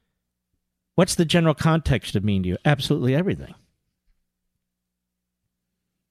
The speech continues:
These men labored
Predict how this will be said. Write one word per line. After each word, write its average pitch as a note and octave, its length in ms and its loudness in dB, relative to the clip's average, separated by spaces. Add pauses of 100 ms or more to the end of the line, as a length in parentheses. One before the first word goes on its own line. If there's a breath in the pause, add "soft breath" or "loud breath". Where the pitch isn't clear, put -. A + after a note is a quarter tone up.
(720)
These D#3+ 300 2
men C3+ 460 2 (120)
labored B2 760 0